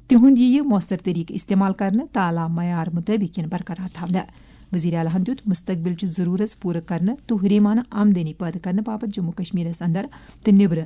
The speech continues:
strategic جاین پٮ۪ٹھ نٔوۍ اثاثہٕ بناونس پٮ۪ٹھ تہِ زور۔ جموں کشمیر قانون ساز اسمبلی ہٕنٛدۍ سپیکر عبدالرحیم راتھرن کٔر جیٚمہِ نٔوِس اسمبلی کمپلیکسس پٮ۪ٹھ کامہِ ہٕنٛدِس پیش رفتس سام ہینہٕ باپتھ اکہِ میٹنگ ہٕنٛز صدارت۔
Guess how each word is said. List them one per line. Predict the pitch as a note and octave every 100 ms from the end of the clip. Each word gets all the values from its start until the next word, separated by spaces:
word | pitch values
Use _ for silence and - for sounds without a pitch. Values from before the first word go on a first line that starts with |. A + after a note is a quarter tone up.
| -
strategic | - - G3 G3+ F3 E3
جاین | E3+ D#3+ G3+
پٮ۪ٹھ | G#3 F#3 F#3+
نٔوۍ | F3+ -
اثاثہٕ | F#3 F#3 E3 -
بناونس | F#3+ E3 D#3+ E3
پٮ۪ٹھ | F3 -
تہِ | F3+
زور۔ | F3+ E3 - - - _ - -
جموں | G3 A#3+ C4+
کشمیر | C#4+ - D4+ D#4+
قانون | C4 B3 B3
ساز | A#3 A3+
اسمبلی | A3 A3+ A3 G#3+
ہٕنٛدۍ | G3 G#3
سپیکر | - G#3 G3+ B3+ G#3
عبدالرحیم | E3+ G#3 F#3+ E3+ F#3+ F#3
راتھرن | F#3 E3 A3 G#3+
کٔر | G#3
جیٚمہِ | E3 F#3 F3+ A3+
نٔوِس | G#3 F#3 G#3 A#3+ -
اسمبلی | G#3 G3 F3+ F3+
کمپلیکسس | - F3 E3+ F#3+ G#3 - A#3
پٮ۪ٹھ | - D#3+ -
کامہِ | F#3+ F#3+ G3
ہٕنٛدِس | G3 G3 -
پیش | F3 -
رفتس | G3 E3 F3+
سام | - F3 G3+
ہینہٕ | G#3+ F#3+
باپتھ | E3 G3+ -
اکہِ | E3 F3+
میٹنگ | E3 F3+
ہٕنٛز | D#3 E3+
صدارت۔ | F3 E3 E3+ E3+